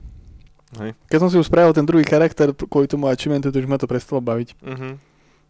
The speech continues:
Speaker 2: Tak už som s tým sekol, ale však čo som si, Death Stranding, Director Cut hrám teraz veľa.
Speaker 1: OK.
Speaker 2: To hrám, ale na čom som strašne závislý s-, na hre sa to volá, že Vampire, Vampire Survival.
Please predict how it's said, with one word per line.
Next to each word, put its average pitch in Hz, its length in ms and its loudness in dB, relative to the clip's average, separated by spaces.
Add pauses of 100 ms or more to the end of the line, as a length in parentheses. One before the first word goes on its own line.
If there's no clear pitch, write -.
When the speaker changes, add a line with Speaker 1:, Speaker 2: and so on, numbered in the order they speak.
(120)
Speaker 2:
Tak 127 160 -2
už 131 100 -6
som 143 140 -6
s 147 80 -6
tým 131 160 -4
sekol, 165 400 0
ale 160 320 2
však - 240 -8
čo - 160 -6
som 254 240 -6
si, 151 240 -4
Death 156 240 2
Stranding, 214 480 0
Director 151 480 0
Cut 190 240 -2
hrám 139 180 -2
teraz 143 300 -8
veľa. 147 320 -4
Speaker 1:
OK. 143 320 -6 (920)
Speaker 2:
To 135 160 0
hrám, 156 380 2
ale 139 380 2 (460)
na 160 140 0
čom 180 140 -2
som 175 140 4
strašne 160 380 4
závislý 160 680 4
s-, - 220 -6
na 143 220 0
hre 160 200 4
sa 156 140 0
to 139 220 -2
volá, 135 340 2
že 127 360 -2 (180)
Vampire, 151 600 4 (340)
Vampire 175 600 4
Survival. 147 640 0